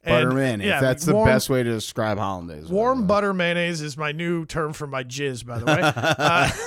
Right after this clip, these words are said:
Speaker 2: <laughs> yeah, it's got kind of a little
Speaker 1: A
Speaker 2: lemon in
Speaker 1: little,
Speaker 2: there.
Speaker 1: little lemony
Speaker 2: Little lemon
Speaker 1: flavor.
Speaker 2: juice.
Speaker 1: Yeah.
Speaker 2: Uh, but I made, and I poached some eggs, and then instead of, uh, uh, uh, using English muffins,
Speaker 1: Guys, when you hear this, it's gonna blow your cocks off. Say it.
Speaker 2: I, I made,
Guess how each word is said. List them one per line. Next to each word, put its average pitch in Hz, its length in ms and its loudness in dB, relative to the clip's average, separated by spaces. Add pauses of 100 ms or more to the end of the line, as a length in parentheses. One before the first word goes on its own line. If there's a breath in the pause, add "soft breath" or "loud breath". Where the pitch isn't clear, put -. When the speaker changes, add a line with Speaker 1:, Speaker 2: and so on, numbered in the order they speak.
(120)
Speaker 2:
<laughs> - 260 -18
yeah, 233 220 2
it's 170 100 -4
got 247 200 -4
kind 240 160 -2
of 208 60 -6
a 208 60 -6
little 226 220 0
Speaker 1:
A - 20 -2
Speaker 2:
lemon 269 180 0
in 208 40 2
Speaker 1:
little, 254 160 2
Speaker 2:
there. - 120 -4
Speaker 1:
little 247 200 -2
lemony 254 340 2
Speaker 2:
Little 185 140 2
lemon 285 280 4
Speaker 1:
flavor. 170 160 2
Speaker 2:
juice. 143 160 -2
Speaker 1:
Yeah. 185 100 -4
Speaker 2:
Uh, 196 240 4 (300 loud breath)
but 208 220 0
I 196 120 0
made, 196 260 -2
and 180 140 0
I 165 80 0
poached 214 320 -2
some 220 160 -4
eggs, 156 300 -2 (340 soft breath)
and 170 200 -4
then 190 220 0
instead 175 440 -4
of, 190 140 -2
uh, 175 40 -4
uh, 139 840 -4
uh, 123 340 -8
using 131 560 -10 (120)
English 170 320 -8
muffins, 175 360 -2
Speaker 1:
Guys, 131 360 2
when 131 100 4
you 127 80 4
hear 131 180 4
this, 113 180 0
it's - 80 -10
gonna 101 200 -2
blow 101 260 -2
your 95 200 -2
cocks 95 380 -6
off. 80 180 -12
Say 104 160 -6
it. 98 60 -2
Speaker 2:
I, 160 340 0
I 165 40 -2
made, 180 360 -4